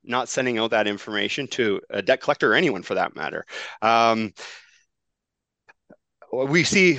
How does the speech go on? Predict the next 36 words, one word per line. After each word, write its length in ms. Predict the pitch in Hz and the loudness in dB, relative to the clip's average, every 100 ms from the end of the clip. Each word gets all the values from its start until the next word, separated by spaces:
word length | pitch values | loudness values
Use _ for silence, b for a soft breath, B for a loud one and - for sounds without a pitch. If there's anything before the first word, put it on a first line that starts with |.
| 120 | 0
we 100 | 147 | -4
see 160 | - | 0
a 40 | 151 | 2
lot 160 | 156 | 2
of 80 | 151 | 0
scams 480 | - 165 160 143 - | -2 0 0 -2 -8
through, 380 | 147 147 143 139 | -4 -2 0 -2
and 260 | 120 113 | -4 -8
just 180 | 123 143 | -8 -4
recently, 460 | 139 143 147 110 113 | -2 0 -2 -2 -4
even 240 | 131 135 | -2 -2
myself, 500 | 117 104 147 131 - | -4 -2 0 0 -2
I 80 | 120 | -4
was, 220 | 120 113 | -4 -6
uh, 480 | - - 101 98 90 | -8 -4 -2 0 -2
I 80 | 104 | 0
got 140 | 120 | 0
an 80 | 110 | 2
email 280 | 123 127 117 | 0 0 -2
from 200 | - 107 | -6 -8
C 180 | - 131 | -2 2
R 200 | 110 101 | 2 2
A, 160 | 90 - _ _ | 0 -4 _ _
and 340 | 113 110 107 113 | -6 -4 -4 -6
e-, 340 | - 143 - _ - | -6 -6 -8 _ -4
C 180 | 180 | 4
R 120 | 190 147 | 6 6
A 80 | |
doesn't 220 | 139 123 113 | 6 4 2
email 320 | 110 95 85 | -2 -4 -6
you. 200 | 80 73 _ _ 101 | -8 -12 _ _ -6
Um, 300 | 95 95 95 | -2 0 2
they 80 | |
don't 160 | 123 165 | 2 2
call 240 | - 107 110 | 2 2 2
you. 180 | 87 | 0